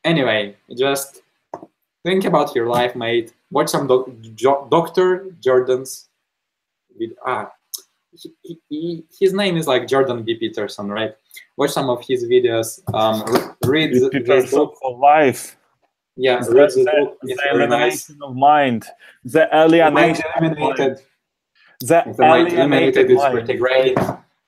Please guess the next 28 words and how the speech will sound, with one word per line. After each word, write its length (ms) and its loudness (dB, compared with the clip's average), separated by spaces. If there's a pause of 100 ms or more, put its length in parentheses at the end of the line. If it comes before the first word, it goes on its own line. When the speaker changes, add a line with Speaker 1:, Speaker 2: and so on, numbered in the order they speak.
(120)
Speaker 1:
If 200 -4
you're 220 4
learning 360 0
languages, 520 2
just 300 -2
watch, 480 -4
uh, 420 -6 (1040)
Google, 480 2
like, 300 -2
AJAT 560 -2 (320)
and 340 -10 (100)
read 240 -6
his 180 -8
site, 280 -6
or 200 -2
don't 280 -10
read 220 -4
his 140 -10
site, 340 -6
but, 240 -2 (360)
uh, 300 -4
watch 140 -2
some 280 -6
Matt 240 -4
v-, 280 -10
versus 480 -4
Japan's 500 -4
videos. 440 -4